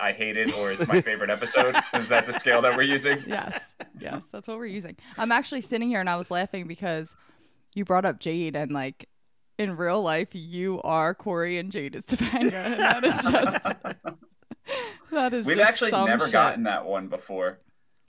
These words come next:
Speaker 2: I mean,
Speaker 1: Most people compare us to, uh, Larry David and his wife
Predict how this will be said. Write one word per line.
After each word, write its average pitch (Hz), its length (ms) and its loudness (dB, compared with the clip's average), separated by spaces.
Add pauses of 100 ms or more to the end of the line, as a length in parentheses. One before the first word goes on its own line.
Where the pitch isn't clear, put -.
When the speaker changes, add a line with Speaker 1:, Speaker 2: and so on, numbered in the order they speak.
Speaker 2:
I 185 100 -2
mean, 170 200 -4
Speaker 1:
Most 165 220 0
people 196 200 -6
compare 113 460 0
us 107 160 -6
to, 98 260 -6
uh, 87 300 0
Larry 98 380 0
David 90 340 -10
and 85 140 -12
his 90 220 -12
wife 85 420 -8